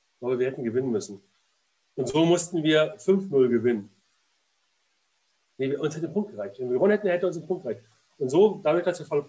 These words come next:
verloren hatten, äh, hätten wir fünf null gewinnen müssen. Und das war in Köln zu der Zeit nicht möglich. Das war, die Fähigkeit hatten wir einfach noch nicht.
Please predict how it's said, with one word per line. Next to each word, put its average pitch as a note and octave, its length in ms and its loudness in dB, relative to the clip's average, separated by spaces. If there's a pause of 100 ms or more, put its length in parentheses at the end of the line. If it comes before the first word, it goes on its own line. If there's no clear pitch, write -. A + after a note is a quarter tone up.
verloren E3 340 2
hatten, F#3+ 420 -4 (280)
äh, D#3+ 220 -6 (100)
hätten D3+ 200 -8
wir D3 100 0
fünf F3+ 200 0
null D#3+ 120 -4
gewinnen D3+ 260 -2
müssen. E3 380 -2
Und B2+ 160 -6
das A#2+ 220 -12
war A2 420 -6
in G#2 140 -20
Köln G2 560 -14 (120)
zu - 140 -20
der G2 160 -20
Zeit G#2 320 -20
nicht - 220 -20
möglich. - 280 -20 (260)
Das - 300 -20
war, G#2+ 300 -20 (120)
die A#2+ 100 -14
Fähigkeit A#2+ 320 -10
hatten B2 220 -16
wir G#2 80 -8
einfach G2 180 -18
noch F#2+ 60 -18
nicht. - 180 -18